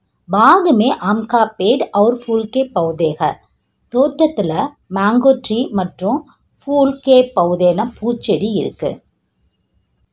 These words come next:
ஆப்கா நாம் கியா ஹை? மேரா நாம் கபீர் ஹை. துமாரா நாம் கியா ஹை? மேரா நாம் துளசிதாஸ் ஹை. ஆப்கா கர் கஹா ஹை? மேரா கர் ஏக் சோட்டே காவ் மே ஹை.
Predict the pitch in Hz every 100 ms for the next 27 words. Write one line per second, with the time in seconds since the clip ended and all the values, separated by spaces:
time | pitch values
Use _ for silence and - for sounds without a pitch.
0 | _ _ _ - 349 339 - 294 277 269
1 | 330 - 208 165 160 180 160 - _ _
2 | _ - 180 226 254 269 160 196 226 170
3 | 190 185 233 226 196 - - _ _ _
4 | _ _ 269 269 302 339 349 226 226 254
5 | - 185 156 180 160 - _ _ - 214
6 | 277 294 202 151 240 202 180 226 240 262
7 | 190 160 - - 131 - _ _ _ _
8 | _ _ - 240 240 302 294 190 220 269
9 | - 226 196 180 165 180 - _ 175 208
10 | 254 269 - 190 240 156 214 240 - 214
11 | 214 214 262 180 175 190 214 214 196 190